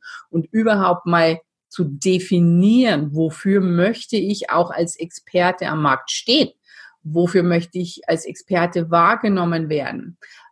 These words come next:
Ähm, wo sind wirklich meine größten Talente als Problemversteher und Problemlöser? Denn das ist die Hauptaufgabe eines jeden Experten.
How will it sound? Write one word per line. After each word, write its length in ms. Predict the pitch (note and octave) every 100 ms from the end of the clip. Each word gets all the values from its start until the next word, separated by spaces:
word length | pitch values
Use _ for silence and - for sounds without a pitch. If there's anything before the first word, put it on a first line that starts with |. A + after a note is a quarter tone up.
| -
Ähm, 520 | E3 E3 E3 E3+ E3+ F3+
wo 360 | D3+ E3+ G3+
sind 340 | G3+ G3+ F3+ D#3+
wirklich 420 | G3+ G3+ G3 G3
meine 400 | F3 F3 F3 D3+
größten 560 | E3+ E3+ G#3 A3+ -
Talente 640 | F#3+ F3+ E3 E3 G#3 G3 -
als 240 | E3 -
Problemversteher 1700 | - E3+ D#3 D#3+ E3+ F3 F3 - - D#3+ - - - F#3 G#3+ A3 -
und 120 | F3+
Problemlöser? 1000 | - D#3+ D#3 D#3+ D#3+ D#3 F#3 F3+ D3 A#2 - - - -
Denn 100 | E3
das 160 | E3+ F3
ist 200 | F3 F3
die 120 | F3
Hauptaufgabe 800 | E3+ - - E3 - D#3 D#3 D#3+
eines 320 | D3 D#3+ -
jeden 240 | D#3+ D#3
Experten. 800 | D3+ D#3 - F3+ D#3 - G#3 B3